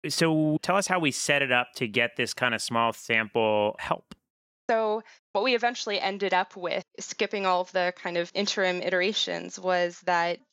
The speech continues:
Speaker 2: when a new user finished crafting their question, they would hit the post a question button, and then we would pop up this overlay that said something like, don't quote me,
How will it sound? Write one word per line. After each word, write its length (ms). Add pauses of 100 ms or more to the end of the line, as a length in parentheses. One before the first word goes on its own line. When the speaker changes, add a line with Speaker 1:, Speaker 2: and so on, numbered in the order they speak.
(160)
Speaker 2:
when 140
a 80
new 160
user 640
finished 720 (280)
crafting 360
their 120
question, 520 (360)
they 80
would 80
hit 120
the 80
post 220
a 40
question 300
button, 380
and 200
then 140
we 100
would 180
pop 300
up 160
this 180
overlay 640
that 180
said 300 (200)
something 480
like, 380 (100)
don't 200
quote 220
me, 360